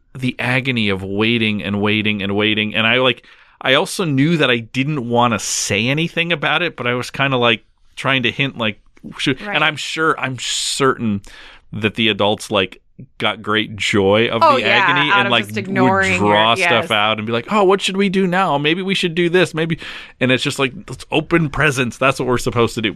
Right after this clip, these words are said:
Speaker 1: So, um, so we would do the big present opening there.
Speaker 2: Oh, wow.
Speaker 1: Um, but that wasn't our family. That was, like,
Speaker 2: Okay.
Speaker 1: the extended family.
Speaker 2: And what was the organizational structure for that?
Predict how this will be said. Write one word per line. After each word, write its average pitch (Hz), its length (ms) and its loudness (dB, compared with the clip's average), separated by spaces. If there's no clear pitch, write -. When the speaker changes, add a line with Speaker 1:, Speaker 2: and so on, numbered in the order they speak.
Speaker 1:
So, 131 220 0
um, 127 240 0
so - 120 -2
we 170 200 2
would 202 160 0
do 156 240 2
the 127 140 2
big 151 680 -2
present 131 400 0
opening 107 720 -2
there. 104 300 0
Speaker 2:
Oh, 508 180 4
wow. 196 840 0
Speaker 1:
Um, 113 280 4
but 143 280 0
that 170 180 0
wasn't 233 240 -4
our 285 80 2
family. 294 600 -2
That 143 180 0
was, 156 200 -2
like, 131 160 2
Speaker 2:
Okay. 185 340 -6
Speaker 1:
the 127 100 2
extended 113 640 -4
family. 92 280 -2
Speaker 2:
And 262 60 0
what 294 140 2
was 330 160 -2
the 269 100 -2
organizational 233 760 -2
structure 170 480 -4
for 156 180 -6
that? 147 380 -2